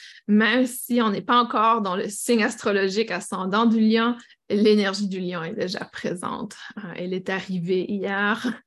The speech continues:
<laughs> en, ou elle, elle arrive demain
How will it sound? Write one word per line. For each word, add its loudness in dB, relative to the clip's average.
<laughs> 0
en, 2
ou 4
elle, 4
elle 4
arrive 2
demain 0